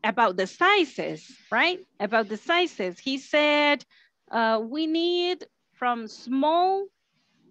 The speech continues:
uh, to large," okay? But you didn't specify how many do you need of each size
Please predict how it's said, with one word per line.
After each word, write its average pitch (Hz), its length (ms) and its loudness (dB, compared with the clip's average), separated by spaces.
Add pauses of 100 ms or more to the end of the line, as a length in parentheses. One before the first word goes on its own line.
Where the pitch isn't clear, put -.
(540)
uh, 233 220 2 (440)
to 254 140 -4
large," 226 840 -2 (260)
okay? 254 480 -2 (220)
But 233 140 0
you 262 140 -2
didn't 294 320 -2
specify 262 560 0
how 254 260 0
many 240 680 -4
do 226 80 -12
you 226 220 -6
need 233 300 -4
of 180 220 -2
each 220 480 -6
size - 760 -2